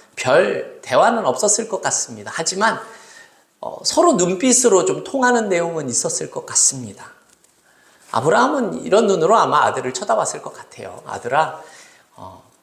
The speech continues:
하나님께서 이렇게 하라고 말씀하셨다."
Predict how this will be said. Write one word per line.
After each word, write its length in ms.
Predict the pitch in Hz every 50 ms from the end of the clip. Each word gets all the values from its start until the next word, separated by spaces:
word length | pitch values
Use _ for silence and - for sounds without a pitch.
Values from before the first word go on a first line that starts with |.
| _ _
하나님께서 1040 | - - 220 262 269 277 285 254 247 - - 131 113 - - 101 185 - - - - - - _ _ _ _ -
이렇게 340 | 123 139 147 - - 170 160
하라고 640 | - - 196 202 196 196 180 - - 98 104 107
말씀하셨다." 1400 | - - - 113 120 117 - - 90 82 80 80 80 - - - - - - - - - - 120 135 160 147 - -